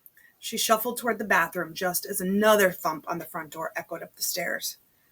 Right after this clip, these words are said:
Oh, for crying out loud. She'd have to delay relieving herself, which was just as well.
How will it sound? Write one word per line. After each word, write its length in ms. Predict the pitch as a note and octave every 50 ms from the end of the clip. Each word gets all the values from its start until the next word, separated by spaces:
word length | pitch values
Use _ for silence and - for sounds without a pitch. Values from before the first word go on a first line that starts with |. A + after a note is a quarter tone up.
| _ _ _ _ _ _
Oh, 160 | - C4 A#3 F3
for 160 | - - -
crying 440 | - - A#3 A#3 A#3 A3 G3 E3+ D#3+
out 220 | E3 - E3 -
loud. 540 | - F3 F#3+ G#3+ A3+ A3+ - F3+ F3+ - - - - - _ _ _ _ _ - - - _ _
She'd 200 | - - G#3 F#3+
have 180 | G3 F#3 F#3+
to 100 | - G#3+
delay 340 | G3 A3 G3+ G#3 G3 F#3 F3+
relieving 540 | F3 F#3 F#3+ F3+ F#3 G3 F#3+ F3+ F3 F3+ F3+
herself, 480 | F3 F3 E3+ - F3+ E3 D#3+ - - - -
which 240 | A#3+ B3 - -
was 200 | D#4+ E4 D4+ -
just 340 | - - G4 F#4 F4+ - -
as 160 | F#4+ F4 -
well. 340 | G#3+ F3+ E3 E3 E3+ E3+ F3